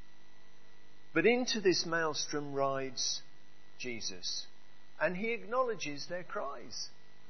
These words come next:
"Blessed is he who comes in the name of the Lord." Yes, that's me. And why does he say that? Because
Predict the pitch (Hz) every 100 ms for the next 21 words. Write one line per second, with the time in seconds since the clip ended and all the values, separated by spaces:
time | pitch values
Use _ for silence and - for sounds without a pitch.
0 | - - 143 196 - 196 202 202 202 202
1 | 196 190 190 185 196 196 208 202 208 208
2 | 262 240 160 226 - - - - 226 277
3 | 208 - - - - - - 120 160 214
4 | 196 - 190 - 196 190 202 185 160 180
5 | 160